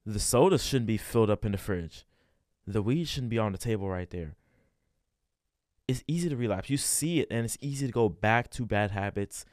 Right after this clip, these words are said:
and it's hard to stick with good habits.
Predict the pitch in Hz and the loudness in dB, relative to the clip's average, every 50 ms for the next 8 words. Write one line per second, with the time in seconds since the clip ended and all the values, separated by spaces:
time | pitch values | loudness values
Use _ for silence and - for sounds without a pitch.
0 | _ _ _ _ _ _ - 107 104 104 98 - - - - - - - - - | _ _ _ _ _ _ -4 -2 0 0 0 0 -2 -2 -4 -6 -10 -14 -10 -2
1 | - 131 127 131 127 117 110 104 101 95 - _ _ _ _ _ _ _ _ _ | 4 6 8 8 8 8 8 6 2 0 -6 _ _ _ _ _ _ _ _ _
2 | _ _ _ - - - 113 101 98 98 95 92 90 - - _ _ _ _ _ | _ _ _ -8 -6 -4 -2 -2 -2 -2 -4 -6 -8 -12 -18 _ _ _ _ _
3 | _ _ _ _ _ _ _ _ - - - - - 131 127 123 - 110 110 104 | _ _ _ _ _ _ _ _ -6 -6 -6 -2 0 0 0 0 2 2 2 2
4 | 90 95 98 107 107 101 92 95 87 87 82 - - - - - - - | 2 0 2 2 2 2 2 0 -2 -4 -6 -8 -14 -16 -16 -18 -18 -18